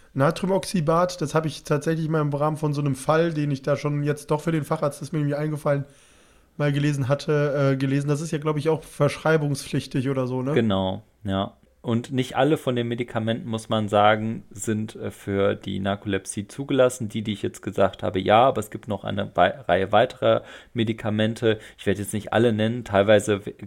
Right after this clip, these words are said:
Speaker 2: spielen auch Antidepressiva oder eine Rolle. Die sind nicht unbedingt alle zugelassen bei der Narkolepsie, aber man hat eben aus der Erfahrung gemerkt, dass die auch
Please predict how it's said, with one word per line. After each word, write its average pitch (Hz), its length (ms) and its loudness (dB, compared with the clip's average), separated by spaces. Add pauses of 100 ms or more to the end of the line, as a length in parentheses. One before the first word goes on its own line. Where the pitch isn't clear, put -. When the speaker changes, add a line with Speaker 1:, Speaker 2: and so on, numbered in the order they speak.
(140)
Speaker 2:
spielen 110 320 -2
auch 98 140 -6
Antidepressiva 120 1160 0
oder 101 500 2
eine 110 80 -4
Rolle. 104 380 0 (260)
Die - 60 -16
sind 113 180 -4
nicht 110 180 -10
unbedingt 110 460 -4
alle 110 360 2
zugelassen 127 580 0
bei 113 100 0
der 110 120 0
Narkolepsie, 110 680 -2
aber 101 160 0
man 98 320 -2
hat 107 240 -4
eben 104 260 -6
aus 104 200 -6
der 101 80 -2
Erfahrung 101 360 -4
gemerkt, 101 360 -6
dass 95 140 -10
die - 120 -6
auch 110 300 -2